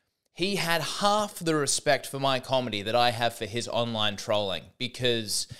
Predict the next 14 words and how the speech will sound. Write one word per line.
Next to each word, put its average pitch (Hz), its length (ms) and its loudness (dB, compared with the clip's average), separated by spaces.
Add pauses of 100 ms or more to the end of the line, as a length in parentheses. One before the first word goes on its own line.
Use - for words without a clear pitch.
(320)
it 196 240 8
was 151 240 8
effective. - 680 0 (1300)
He 254 160 2
was 247 160 0
just 233 200 0
posting 208 260 6
something 175 160 2
to 160 80 6
hurt 165 260 8
my 180 140 4
feelings. 165 680 0 (1000)
Objective 160 720 2
attained. 131 540 -6